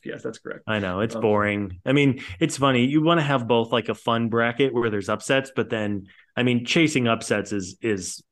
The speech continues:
Speaker 2: a dangerous game if you're trying to, like, win money at the end of it, right? Like, picking the fourteen to beat the three is mathematically not sound,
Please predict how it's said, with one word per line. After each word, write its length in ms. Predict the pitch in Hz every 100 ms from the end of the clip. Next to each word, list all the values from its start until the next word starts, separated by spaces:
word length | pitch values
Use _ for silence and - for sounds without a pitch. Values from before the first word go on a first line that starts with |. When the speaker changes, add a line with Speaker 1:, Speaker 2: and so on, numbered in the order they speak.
| -
Speaker 2:
a 80 | 110
dangerous 560 | 117 113 107 104 98
game 320 | - 107 104 98
if 160 | 95
you're 140 | 110 -
trying 340 | 120 113 107
to, 80 | 107
like, 180 | 98 104
win 220 | 117 110
money 260 | 107 117
at 100 | 120
the 140 | 123 135
end 80 | 139
of 100 | 135
it, 180 | 147 147
right? 320 | 131 120 127 117
Like, 240 | 113 - _ _ _
picking 320 | 175 165 160
the 100 | 135
fourteen 600 | 117 147 147 147 139 131
to 40 | 113
beat 240 | 117 113
the 60 | -
three 720 | - 120 123 113 101 95 95 _ _ _ _
is 240 | 127 113
mathematically 760 | 113 113 - 123 113 123 143 143
not 300 | 139 135 143 - _
sound, 640 | - - 135 139 160 202